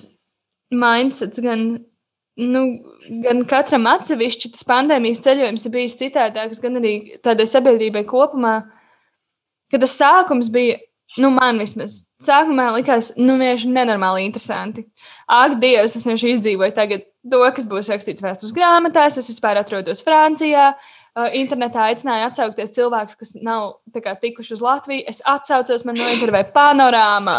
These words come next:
<laughs> Un es tur, jā, wow, un es, es tur stāstīju, ka jā, es tur esmu Francijā, un ka, nu, tā, ā,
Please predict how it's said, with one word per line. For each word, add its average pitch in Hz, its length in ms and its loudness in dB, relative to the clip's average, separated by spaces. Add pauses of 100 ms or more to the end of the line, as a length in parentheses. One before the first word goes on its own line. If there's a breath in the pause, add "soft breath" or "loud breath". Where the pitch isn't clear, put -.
<laughs> 427 720 2 (600 loud breath)
Un 381 180 2
es 349 240 4
tur, 302 160 4
jā, 320 280 6 (120)
wow, 311 480 8
un 269 160 6
es, 311 160 0
es 277 160 0
tur 277 80 2
stāstīju, 285 560 4
ka 254 80 -2
jā, 262 140 6 (100)
es 254 140 0
tur 240 100 0
esmu - 160 -6
Francijā, 277 520 4 (100)
un 240 80 0
ka, 269 100 2
nu, 269 320 2
tā, 302 140 6 (880 loud breath)
ā, 269 120 4